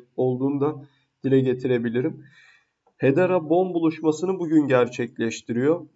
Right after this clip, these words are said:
E, Hedera sezonun göz bebeklerinden bir tanesi. Yakın zamanda,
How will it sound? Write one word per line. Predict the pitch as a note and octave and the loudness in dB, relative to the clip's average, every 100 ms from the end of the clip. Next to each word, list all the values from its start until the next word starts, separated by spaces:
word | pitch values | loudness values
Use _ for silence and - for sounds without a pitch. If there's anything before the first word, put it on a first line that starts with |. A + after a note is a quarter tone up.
| - | -2
E, | A#2+ A2+ A2 | 2 2 0
Hedera | A2 C#3 F3 D#3 D#3 D#3 _ _ _ _ _ _ _ _ | 0 0 4 2 2 -4 _ _ _ _ _ _ _ _
sezonun | - B2+ B2 D3 D3+ D3 | -6 -4 2 4 4 6
göz | C#3+ C#3+ | 6 6
bebeklerinden | C#3+ C3 C3+ C3+ C3 C3 C3+ C#3 C#3+ | 2 2 0 0 0 2 2 0 0
bir | C3+ | -4
tanesi. | B2 A#2 A2 - - D#3 D#3 _ _ _ _ | -4 -4 -6 -8 -6 -6 -8 _ _ _ _
Yakın | C3 A#2+ - C3+ | 0 0 2 0
zamanda, | C3+ C3 C3 B2+ C3 C3 | 2 4 4 4 0 0